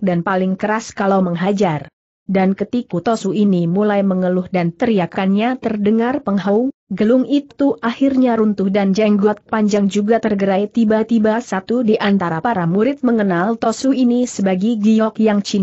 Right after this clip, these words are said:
Jin yang merobohkannya di luar kota Kuangsin itu. "Dia Giok Yang Chin Jin, Tosu Bau itu." Terkejutlah semua pengemis. Akhirnya mereka yang pernah bertanding dengan Tosu ini mengenal,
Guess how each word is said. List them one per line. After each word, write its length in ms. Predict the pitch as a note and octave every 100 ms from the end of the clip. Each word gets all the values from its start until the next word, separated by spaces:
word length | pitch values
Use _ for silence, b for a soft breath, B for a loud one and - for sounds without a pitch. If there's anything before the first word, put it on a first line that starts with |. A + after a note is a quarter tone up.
| F3+
Jin 160 | G#3+
yang 240 | G#3 G#3 G3
merobohkannya 800 | F#3 E3+ G3+ A3+ - A3+ A#3+ C4+
di 160 | A3+
luar 240 | G#3 F3+ F#3 -
kota 320 | A3 G3+ G3
Kuangsin 560 | - A3+ C#4 - G#3+
itu. 400 | G#3 - D#3+ C#3 - _ _ -
"Dia 320 | G3+ A3+ A3 A3+
Giok 320 | G#3 G3 -
Yang 200 | G#3+ G#3
Chin 200 | - G3+ G3+
Jin, 220 | A#3 A#3+ B3 _ -
Tosu 320 | G3 G3+ D4
Bau 320 | A#3 F3+ F3 E3+
itu." 320 | G#3 G#3 D3 C#3+ _ _ _ -
Terkejutlah 720 | G#3 G#3 A#3 G#3+ G#3+ A3+ B3 C4+
semua 480 | - F3+ F#3 A#3+
pengemis. 640 | C4+ F3 F3 F3 D3 - - _ _ _ -
Akhirnya 680 | A#3+ A#3 A#3+ C4+ C4 A#3+ A#3
mereka 400 | G3+ F#3 A#3+ B3
yang 200 | G#3+ G3
pernah 320 | A#3+ G#3 F#3+
bertanding 680 | F#3+ F#3 A3 A3 A3+ C#4+ D4
dengan 320 | G#3+ F#3+ E3 -
Tosu 320 | - C4 C4
ini 240 | B3+ B3
mengenal, 640 | C4 G#3 F3+ F3 F3 B3